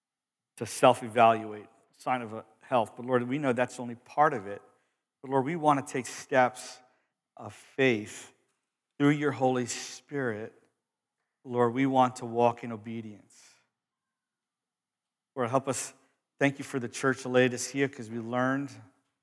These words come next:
what we shouldn't do is to live lukewarm lives, unremarkable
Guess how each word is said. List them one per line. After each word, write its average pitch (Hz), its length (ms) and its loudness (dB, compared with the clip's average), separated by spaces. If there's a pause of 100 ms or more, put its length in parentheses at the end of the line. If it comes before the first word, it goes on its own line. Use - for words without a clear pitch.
(260)
what 117 260 -4
we 113 80 -12
shouldn't 110 360 -8
do 107 300 -10
is 107 160 -18
to 113 80 -18
live 113 280 0
lukewarm 113 540 -8
lives, 107 540 -8 (1700)
unremarkable 113 640 -6